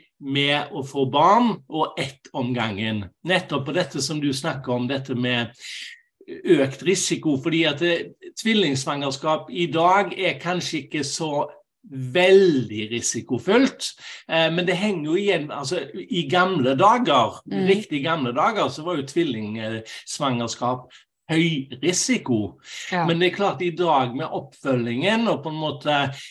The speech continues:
Speaker 1: med den teknologien, og, og på en måte det apparatet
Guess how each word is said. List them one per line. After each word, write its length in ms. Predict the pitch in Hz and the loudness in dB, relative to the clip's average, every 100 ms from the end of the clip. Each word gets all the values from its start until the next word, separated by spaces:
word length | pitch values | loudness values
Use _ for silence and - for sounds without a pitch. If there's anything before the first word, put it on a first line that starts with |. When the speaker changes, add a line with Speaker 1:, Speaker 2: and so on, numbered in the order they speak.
| - _ | -20 _
Speaker 1:
med 100 | 156 | -4
den 200 | 160 131 | -2 0
teknologien, 1160 | 156 131 156 156 160 143 143 117 135 220 226 208 | -4 -6 -2 -2 -2 -2 0 4 4 6 4 0
og, 380 | - 165 143 151 | -2 -4 -4 -6
og 140 | 139 | -6
på 60 | 151 | -4
en 80 | 151 | -6
måte 220 | 151 147 | -6 -4
det 100 | 135 | -4
apparatet 680 | 135 147 135 117 - 139 | -4 -2 0 0 0 -4